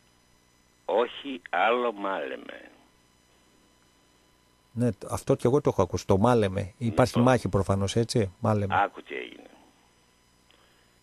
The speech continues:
Speaker 1: Οι Γερμανοί ήταν υπερβολικά υπερόπτες.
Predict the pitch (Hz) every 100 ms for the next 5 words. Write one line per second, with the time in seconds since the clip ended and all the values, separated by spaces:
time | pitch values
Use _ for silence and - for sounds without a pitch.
0 | _ _ _ _ _ _ _ _ _ _
1 | _ _ _ _ - 78 76 82 78 80
2 | 98 104 104 104 92 - 85 76 78 71
3 | - 98 - 82 85 - - -